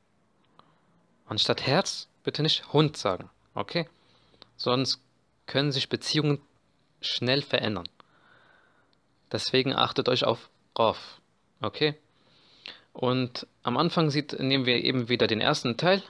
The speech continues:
und dann den Strich, damit wir wissen, dass eine Verbindung danach kommt.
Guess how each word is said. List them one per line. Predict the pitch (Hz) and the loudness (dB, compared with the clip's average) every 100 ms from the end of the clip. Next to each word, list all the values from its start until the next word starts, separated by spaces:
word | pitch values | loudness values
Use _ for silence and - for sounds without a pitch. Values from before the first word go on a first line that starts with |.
| - - | -16 -12
und | 110 | -2
dann | 110 110 101 - - - _ _ _ - | -2 -2 -6 -16 -20 -20 _ _ _ -6
den | 104 | -2
Strich, | - - 151 | 0 2 2
damit | 123 113 - | 2 0 -2
wir | 110 | -2
wissen, | 127 101 | -2 -2
dass | 92 | -4
eine | - | -6
Verbindung | - 104 139 170 151 | -6 0 2 2 0
danach | 151 156 | -2 -2
kommt. | - 156 160 | -2 -4 -4